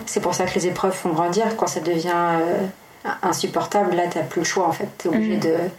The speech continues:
Speaker 1: t'es obligé de sortir le truc. Tu nous racontes le lancement du compte Instagram et, et tout ce que ça permet sur ton chemin d'acceptation personnelle, parce que tu le montrais aux autres, mais t'étais encore, euh, dans le chemin.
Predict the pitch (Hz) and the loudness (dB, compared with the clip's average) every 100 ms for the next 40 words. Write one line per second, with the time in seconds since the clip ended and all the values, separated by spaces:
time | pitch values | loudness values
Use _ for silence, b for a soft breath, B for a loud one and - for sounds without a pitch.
0 | B B B - 196 165 185 202 - - | B B B -4 0 2 2 0 0 0
1 | - - 196 - - - - - B B | 0 0 0 0 -4 -6 -16 -14 B B
2 | B 180 208 202 202 220 240 208 196 - | B 0 2 4 4 2 2 4 2 2
3 | 226 202 190 170 180 - 165 180 226 240 | 2 2 0 0 0 0 2 2 4 4
4 | 214 180 160 175 170 202 - 196 - 170 | 4 4 4 2 2 -2 0 -2 0 2
5 | 165 160 156 156 151 143 - - 208 202 | 4 4 4 2 2 2 0 0 2 4
6 | 208 214 208 196 180 - 190 185 180 180 | 4 2 0 0 0 2 2 2 0 -2
7 | - 170 - 240 262 - 175 - 180 214 | 0 -2 0 -2 -2 -2 -2 0 2 2
8 | 269 262 196 - 170 - 180 175 - 180 | 0 -2 -4 -2 -2 0 0 2 2 2
9 | 165 196 190 160 160 - - 170 139 190 | 4 2 2 0 -2 -2 0 2 2 2
10 | 175 165 311 302 - - - 156 170 160 | 2 2 2 2 -2 -2 -2 0 0 0
11 | 185 196 302 | 2 0 0